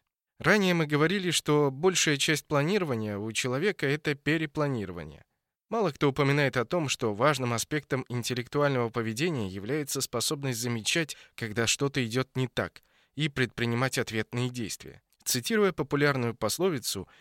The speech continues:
безумство повторять те же ошибки и ожидать других результатов. Даже люди не всегда это понимают, что уж говорить о роботах, крепко привязанных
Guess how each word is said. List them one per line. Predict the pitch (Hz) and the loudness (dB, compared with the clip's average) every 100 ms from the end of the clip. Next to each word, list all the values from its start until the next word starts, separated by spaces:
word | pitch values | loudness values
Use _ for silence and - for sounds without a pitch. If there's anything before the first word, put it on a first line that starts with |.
| _ | _
безумство | 104 113 143 190 - 147 | -4 0 0 0 0 -2
повторять | 113 104 127 139 135 | -2 -2 0 0 0
те | - 131 | 0 0
же | 110 110 | 2 0
ошибки | 104 170 - 127 | 0 -2 -4 -2
и | |
ожидать | 113 104 101 123 | 0 0 0 0
других | 104 107 101 104 | 0 -8 -6 -8
результатов. | 110 107 120 - 98 - - _ _ _ | -6 -4 -4 -4 -6 -8 -20 _ _ _
Даже | - 190 214 | -2 0 0
люди | 240 202 | -2 0
не | 156 | 0
всегда | 131 127 120 | 0 -2 0
это | 120 113 110 | 0 0 -2
понимают, | 120 113 87 78 | 0 -2 -4 -8
что | - 175 | -4 -4
уж | 156 | -2
говорить | 165 160 143 151 | -2 -2 0 0
о | |
роботах, | 139 185 120 90 - _ - _ | 2 0 -2 -6 -12 _ -20 _
крепко | 120 175 - | 0 0 0
привязанных | 131 120 110 127 123 117 - | -2 -2 0 0 0 -4 -6